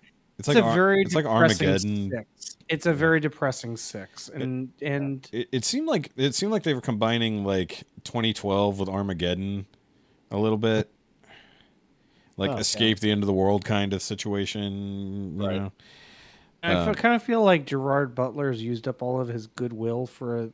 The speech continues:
Speaker 1: for, for the
Speaker 2: <laughs>
Speaker 1: movies that he's actually been quite good in.
Speaker 2: You, you think that was a, that was a just need the money movie?
Speaker 1: Yeah, pretty much. That was the one he, that's the, that's the one he did because he either liked the script or he was doing it for a friend.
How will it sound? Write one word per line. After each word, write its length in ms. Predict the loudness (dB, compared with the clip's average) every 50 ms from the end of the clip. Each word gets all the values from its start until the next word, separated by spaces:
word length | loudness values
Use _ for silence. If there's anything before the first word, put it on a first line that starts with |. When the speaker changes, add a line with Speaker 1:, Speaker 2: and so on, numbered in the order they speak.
| _ _
Speaker 1:
for, 440 | -10 -8 -6 -4 -4 -4 -6 -4 -4 -4 -4 -4 -6
for 80 | -6
the 80 | -8 -6
Speaker 2:
<laughs> 0 |
Speaker 1:
movies 380 | -6 -6 -4 -4 -4 -6 -6 -6
that 160 | -6 -6 -6
he's 200 | -6 -8 -8 -8
actually 380 | -8 -8 -8 -8 -8 -10 -8
been 240 | -8 -8 -10 -10 -12 -14 _ _ _ -10
quite 300 | -8 -8 -8 -8 -10 -12
good 220 | -10 -10 -8 -6
in. 280 | -6 -4 -4 -4 -2 -2
Speaker 2:
You, 80 | -4 -4
you 180 | -2 -4 -4
think 160 | -4 -2 -2
that 140 | -2 -2 -4
was 100 | -4 -4 -4
a, 380 | -2 -2 -2 -2 -2 -4 -6 -8 _ _ _ _ -10
that 120 | -8 -8
was 140 | -8 -8 -8
a 260 | -6 -6 -6 -6 -6 -6 -6 -8 -10 -12 -14 -12 -8
just 160 | -8 -6 -4
need 160 | -4 -4 -4
the 60 | -2 -2
money 340 | -2 -2 -2 -2 -4 -6 -8
movie? 460 | -8 -6 -6 -4 -4 -4 -6 -6 -10 -14 _ _ _ _ _ _ _ _ -2
Speaker 1:
Yeah, 220 | 0 2 2 2
pretty 260 | 2 0 -4 -8 -8
much. 360 | -8 -12 -14 -14 -14 -16 -16 _ _ _ _ _ 2
That 120 | 4 6 8
was 120 | 8 6
the 60 | 6
one 140 | 4 4 4
he, 100 | 4 2
that's 380 | 0 -2 0 0 0 0 -2 -4
the, 100 | -4 0
that's 240 | 2 2 2 2 0
the 80 | -4 -2
one 200 | 0 0 0 0
he 100 | 0 -2
did 260 | 0 0 0 0 0
because 420 | -4 -8 -6 -4 -4 -2 -4 -4 -6
he 100 | -8 -6
either 320 | -4 -2 -2 -2 -2 -4
liked 280 | -4 -4 -4 -4 -6 -8
the 60 | -10
script 380 | -10 -10 -8 -6 -6 -6 -6 -6
or 80 | -6
he 80 | -4 -4
was 100 | -6 -6
doing 240 | -8 -8 -8 -8 -8
it 80 | -10
for 140 | -12 -14 -16
a 60 | -16
friend. 360 | -16 -18 -18 -18 -18 -18 -20